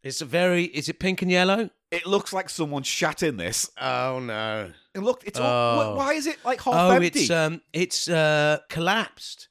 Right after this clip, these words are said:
Speaker 1: It's not coming up to the same level.
Speaker 2: Oh, fuck me. Oh! It's
Speaker 1: Has
Speaker 2: like
Speaker 1: it gone
Speaker 2: pa-,
Speaker 1: off?
Speaker 2: it's like paint thinner.
Speaker 1: Has it
Speaker 2: Smell
Speaker 1: gone
Speaker 2: it.
Speaker 1: off?
Speaker 2: No, I don't know. It's gone
Speaker 1: It's, like, de-emulsified. It's gone down to almost the
Speaker 2: It's
Speaker 1: level.
Speaker 2: like all
Speaker 1: It's
Speaker 2: the
Speaker 1: half.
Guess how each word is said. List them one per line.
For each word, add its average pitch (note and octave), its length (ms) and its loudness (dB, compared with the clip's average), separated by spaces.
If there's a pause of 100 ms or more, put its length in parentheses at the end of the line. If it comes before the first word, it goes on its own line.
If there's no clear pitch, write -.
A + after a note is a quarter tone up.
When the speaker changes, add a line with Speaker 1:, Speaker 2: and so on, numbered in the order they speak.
Speaker 1:
It's C3+ 120 -10
not F3 160 -2
coming F3+ 260 2
up F3 100 0
to - 80 -8
the D3 100 -4
same E3 280 2
level. E3 480 0 (140)
Speaker 2:
Oh, A3+ 280 0 (180)
fuck C#4 460 -10
me. C#4+ 100 -6 (220)
Oh! E4+ 400 4 (200)
It's - 120 -18
Speaker 1:
Has D3+ 100 -6
Speaker 2:
like F3 80 -6
Speaker 1:
it - 40 -14
gone A3 140 2
Speaker 2:
pa-, A3 140 4
Speaker 1:
off? - 60 0
Speaker 2:
it's - 120 -4
like E4+ 260 0
paint F4+ 320 2
thinner. A3 400 0
Speaker 1:
Has - 140 -10
it D3 60 -6
Speaker 2:
Smell F4 160 4
Speaker 1:
gone F#3 120 4
Speaker 2:
it. F#3+ 60 0
Speaker 1:
off? F#3+ 340 -10 (100)
Speaker 2:
No, B3+ 140 -12 (120)
I C#4 80 -8
don't D#4+ 220 -8
know. D#4+ 300 2
It's F#3+ 140 -2
gone E4 160 0
Speaker 1:
It's, - 120 -4
like, G#3+ 200 -4
de-emulsified. G3 1000 -2
It's B2+ 120 -10
gone F#3 200 0
down F3 220 0
to - 100 -12
almost F3 340 -2 (120)
the D3+ 80 -8
Speaker 2:
It's E3 80 -4
Speaker 1:
level. F#3 240 0
Speaker 2:
like D3+ 100 -4
all A#3+ 60 4
Speaker 1:
It's A#3 120 2
Speaker 2:
the G#3+ 100 0
Speaker 1:
half. - 60 6